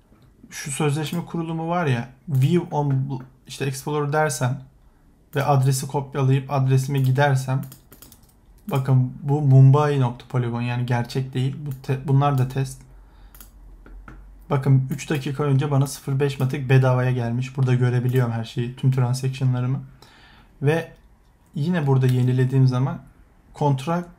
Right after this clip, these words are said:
creation diyor. Yani yeni bir kontrat yarattım. Burada gözüküyor yirmi üç saniye önce. Şimdi bundan sonra sizin yapacağınız şey şu arkadaşlar. Bu kontrat var ya,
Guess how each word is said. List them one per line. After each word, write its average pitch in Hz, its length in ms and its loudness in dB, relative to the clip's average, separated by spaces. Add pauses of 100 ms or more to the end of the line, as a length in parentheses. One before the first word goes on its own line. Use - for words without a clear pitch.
(300)
creation 131 460 4
diyor. 120 160 -2
Yani 131 240 0
yeni 143 200 4
bir 170 60 -6
kontrat 151 420 -4
yarattım. 135 400 2
Burada 147 140 -2
gözüküyor 135 480 2
yirmi 123 240 2
üç 123 100 -8
saniye 127 300 -2
önce. 127 300 -2 (720)
Şimdi 135 360 -2 (580)
bundan 170 420 4
sonra 196 320 0
sizin 131 260 0
yapacağınız 135 540 0
şey 180 200 -4
şu 185 300 -2
arkadaşlar. 131 720 -4
Bu 143 80 -4
kontrat 180 520 -2
var 208 120 0
ya, 127 120 -2